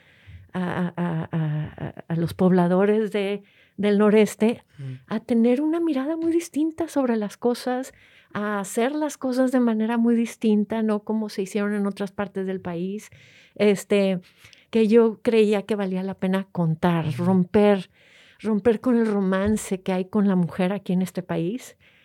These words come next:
Speaker 1: que es más barato que las estampitas con las que nos cuentan la historia, ¿no?
Speaker 2: Ajá.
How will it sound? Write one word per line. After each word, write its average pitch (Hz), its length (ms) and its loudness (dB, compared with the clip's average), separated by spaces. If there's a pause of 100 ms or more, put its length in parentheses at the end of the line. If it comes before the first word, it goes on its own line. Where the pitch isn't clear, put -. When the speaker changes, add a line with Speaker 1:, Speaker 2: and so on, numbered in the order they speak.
(140)
Speaker 1:
que 190 220 0
es - 460 -8 (140)
más 131 640 -6 (140)
barato 208 600 -2
que 220 80 0
las 185 180 -2
estampitas 214 680 0
con 226 160 4
las 202 180 2
que 180 180 -6
nos 196 260 0
cuentan 208 440 0
la 202 60 0
historia, 180 520 0
¿no? 180 160 0
Speaker 2:
Ajá. 120 160 -8